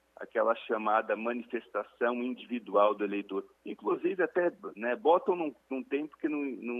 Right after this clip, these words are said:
não pode mais distribuir, botam na propaganda eleitoral. Mas aquelas praguinhas, né, que é aquele adesivo, né, se você tiver uma praguinha do seu candidato,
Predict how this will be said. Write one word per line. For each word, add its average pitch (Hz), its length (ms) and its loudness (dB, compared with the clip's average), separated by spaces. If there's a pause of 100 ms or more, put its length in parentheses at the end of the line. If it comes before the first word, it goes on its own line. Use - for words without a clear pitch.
(280)
não 113 120 -6
pode 117 280 2
mais 117 220 0
distribuir, - 380 -16
botam 104 320 -2
na 104 140 -10
propaganda 101 560 -2
eleitoral. 101 500 -2 (380)
Mas 147 220 0
aquelas 160 400 2
praguinhas, 123 920 -4
né, 123 180 -10
que 117 120 -18
é - 20 -14
aquele 117 240 -6
adesivo, 113 840 -10 (120)
né, 123 200 -10 (380)
se - 60 -16
você 120 260 -6
tiver 123 220 -4
uma 120 180 -2
praguinha 107 520 -2
do 95 160 -14
seu 95 140 -8
candidato, 101 560 0